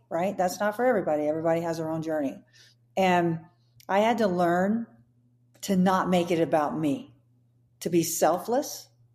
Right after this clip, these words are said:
kind, tolerant, patient. All those things that I wanted in my life, I had to become. Years ago, I was complaining, and my sponsor at the time said to me, "Sandy,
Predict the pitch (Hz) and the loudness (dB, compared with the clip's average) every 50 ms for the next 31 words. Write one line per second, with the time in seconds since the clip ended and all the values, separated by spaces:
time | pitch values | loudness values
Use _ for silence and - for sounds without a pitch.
0 | _ _ _ _ - - 180 170 165 160 170 185 208 214 - - - _ _ _ | _ _ _ _ -8 -6 -4 -4 -2 -2 -2 -2 -4 -6 -8 -12 -20 _ _ _
1 | _ _ _ - - - 180 175 175 170 175 175 180 196 202 196 - - _ _ | _ _ _ -16 -8 -4 -2 0 0 0 0 0 0 -2 -2 -4 -10 -18 _ _
2 | _ _ _ - - 160 156 151 - - 185 190 190 - - - _ _ _ _ | _ _ _ -10 -8 -8 -6 -6 -6 -6 -6 -6 -6 -8 -12 -18 _ _ _ _
3 | _ _ 202 214 226 254 - 302 294 277 277 - - 240 214 202 196 180 175 170 | _ _ 4 4 4 6 6 4 4 4 2 0 0 0 2 2 0 2 2 2
4 | 165 165 180 190 190 180 185 185 175 170 165 160 156 156 151 151 156 170 190 196 | 2 2 2 2 2 2 2 0 0 0 0 0 0 0 0 0 0 0 0 2
5 | 185 160 143 135 123 143 139 - - - _ _ _ - 175 170 165 165 175 165 | 2 0 0 -2 -4 -6 -10 -14 -20 -20 _ _ _ -4 -4 -2 -2 0 0 0
6 | 160 165 156 160 165 156 156 - 170 156 139 139 - - - - _ _ _ _ | 0 0 0 0 0 0 0 -4 -6 -6 -6 -6 -8 -10 -14 -16 _ _ _ _
7 | _ - - - _ _ _ _ 208 202 214 226 220 240 208 226 220 202 180 170 | _ -20 -20 -20 _ _ _ _ 0 2 2 2 0 0 2 4 4 6 6 4
8 | 160 160 160 165 160 - - _ _ _ _ _ _ _ _ _ - 180 185 190 | 4 2 0 -4 -8 -14 -20 _ _ _ _ _ _ _ _ _ -2 2 4 4
9 | 196 196 196 - 185 180 175 - 196 202 202 196 180 180 170 165 165 165 165 170 | 4 2 0 -4 -6 -8 -2 0 2 2 4 4 2 2 0 0 0 -2 -2 -2
10 | 165 170 170 - - 208 196 196 196 196 - 175 165 160 156 151 - - - 165 | -2 -2 -4 -4 -4 -2 -2 0 -2 0 0 2 2 2 2 0 -4 -6 -4 -4
11 | 160 160 165 160 - - 202 202 185 180 170 160 - - - 175 170 165 165 - | -4 -4 -4 -8 -10 -8 -6 -4 -2 -2 -2 -4 -6 -4 -2 -2 -2 -2 -4 -6
12 | 170 160 151 151 151 - - 254 262 254 240 185 - - - - - | -4 -4 -4 -4 -4 -6 -6 -4 -4 -2 -4 -4 -6 -8 -12 -16 -20